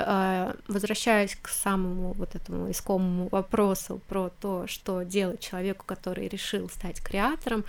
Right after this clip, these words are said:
в рекламе, не в рекламе, это не так важно вообще, кем ты решил стать. Просто мой такой совет, может быть, он абстрактным кому-то покажется, но я бы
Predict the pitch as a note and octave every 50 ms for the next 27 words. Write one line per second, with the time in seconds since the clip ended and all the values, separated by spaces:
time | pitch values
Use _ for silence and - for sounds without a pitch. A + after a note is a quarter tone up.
0 | - - - - - - - G#3+ F3+ - - - C4+ D4+ E4 E4 D#4 A#3+ G#3+ G3+
1 | F#3+ F3+ F3+ - - - G#3+ A#3 B3 A3+ F#3+ F3+ F3 - F3+ F3+ F3 - - -
2 | F3 - - F#3+ F3+ F3 - - - E3+ - - - - - - - - F3+ E3+
3 | D#3 - - F3+ F3 F3 - - - E3+ D#3 - - - - C4 E4 F#4+ - -
4 | - - - - - - - - G#3+ A3+ - - - - G#3 G3+ G3 G3 G3 F#3+
5 | F#3+ F#3+ F#3 F#3 G3 - - - - - - - G#3 A3+ C4+ E4 F4+ G4 G4 -
6 | - - - - - - - F3 F3+ - - - G3+ G3+ G3 G3 F#3+ F#3 - -
7 | - - - - - - - - - C#4+ E4 - G#3+ F#3+ - A3 A3 G#3+ G#3 F#3
8 | F#3 - - - - F3 E3+ - - - E3 E3+ - E3+ E3 E3 D#3+ - F3 -
9 | E3+ - - - E3 E3 F#3 F#3 - - - G3 F3+ F3+ F#3+ G#3 B3+ C4 A3+ G3
10 | F3+ F3 -